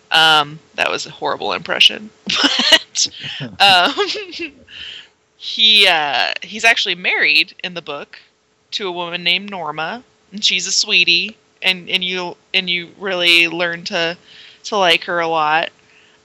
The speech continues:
And she eventually dies, sad, but it's kind of strange, uh, because in the movie, they have, um, the n-, nanny, her name is Missy, who is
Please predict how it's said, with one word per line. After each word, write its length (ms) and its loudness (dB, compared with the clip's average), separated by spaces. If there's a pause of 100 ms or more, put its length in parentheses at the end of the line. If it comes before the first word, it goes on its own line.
And 240 4
she 300 6
eventually 460 2
dies, 960 4
sad, 580 2 (200)
but 240 6 (1400)
it's 140 -8
kind 200 0
of 80 2
strange, 840 2
uh, 160 4 (100)
because 280 -8
in 100 -10
the 80 -6
movie, 800 -4 (760)
they 140 4
have, 540 2
um, 520 0 (640)
the 80 -4
n-, 320 -8 (260)
nanny, 720 0 (340)
her 120 -12
name 180 -6
is 160 -8
Missy, 580 -6 (840)
who 140 -6
is 320 -2